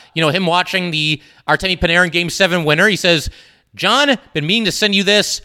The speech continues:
For Game seven versus the Penguins, I went over to watch the game with a coworker and two of his family members. The catch? They were all three diehard Pens fans." Mike, what are you doing, <laughs> man? I,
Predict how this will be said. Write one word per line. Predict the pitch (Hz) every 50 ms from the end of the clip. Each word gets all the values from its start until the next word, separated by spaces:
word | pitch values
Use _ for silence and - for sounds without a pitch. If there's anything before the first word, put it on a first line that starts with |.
| _ _
For | _ - -
Game | - 160 214 247 196
seven | - 208 208 208 196
versus | 165 202 196 - - -
the | 156
Penguins, | - - 180 180 180 185 190 185 180 - - - - - -
I | 123
went | 131 170 240 294
over | 311 302 294
to | 254
watch | 214 196 202 208 214 - - - - -
the | - 131
game | 117 110 185 190 208 220
with | 214 180 - 139
a | 131
coworker | - - - 196 202 208 214 208 208 214 214 214 190 - - - -
and | 151 156 151 -
two | - - 196 220
of | 220 156
his | 190 160 -
family | - 208 214 175 131 113
members. | 101 98 90 80 82 87 - - - _ _ _ -
The | 123
catch? | - - - 247 277 262 - - - - - _ _ _ _ _ _ _ _
They | - 131 180 220
were | 208 190 185 -
all | - 170 196 233 262 277
three | 254 - - - 214 254 262 208 160 139 127 127 120 - _ _ _ -
diehard | 110 98 160 170 175 190 170 156 180 185 175 165 -
Pens | - - 165 147 131 117 -
fans." | - 131 98 85 78 82 85 - - - - - _ _ _ _ _ _ _ _ _ _ _ -
Mike, | - 160 151 127
what | 143 220 247
are |
you | 214 151 131
doing, | - 143 131 120 110 110
<laughs> | - - - -
man? | 247 175 -
I, | 247 180 -